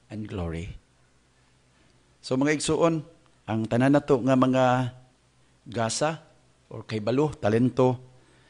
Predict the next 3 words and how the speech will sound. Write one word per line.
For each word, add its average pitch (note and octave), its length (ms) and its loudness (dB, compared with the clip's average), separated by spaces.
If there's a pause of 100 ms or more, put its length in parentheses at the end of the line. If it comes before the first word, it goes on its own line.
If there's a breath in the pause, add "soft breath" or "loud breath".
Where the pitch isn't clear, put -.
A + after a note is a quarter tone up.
(680 soft breath)
dili A2+ 160 2
nato A#2+ 480 -6 (320)
ipasigarbo, G#2+ 1040 -6